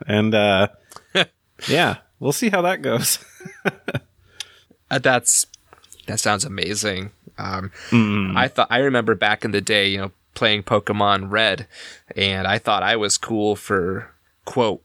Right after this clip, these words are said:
Speaker 2: hacking the game and getting that missing no, missing number to appear and <laughs> get-, getting a bunch of rare
Speaker 1: Yep.
Speaker 2: ca-, rare candies. <laughs>
Speaker 1: Rare candies, Master Balls, the whole kit and caboodle.
Speaker 2: Yeah,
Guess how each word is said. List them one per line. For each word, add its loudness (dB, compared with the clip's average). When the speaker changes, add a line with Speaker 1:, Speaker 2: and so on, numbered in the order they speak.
Speaker 2:
hacking -4
the -2
game 0
and -6
getting 2
that 2
missing 0
no, 2
missing -2
number 2
to 0
appear 2
and -2
<laughs> -2
get-, 0
getting 0
a 2
bunch 2
of 6
rare 6
Speaker 1:
Yep. 2
Speaker 2:
ca-, 2
rare 4
candies. 2
<laughs> -2
Speaker 1:
Rare 2
candies, 2
Master 2
Balls, 4
the 4
whole 2
kit -2
and -4
caboodle. 2
Speaker 2:
Yeah, 0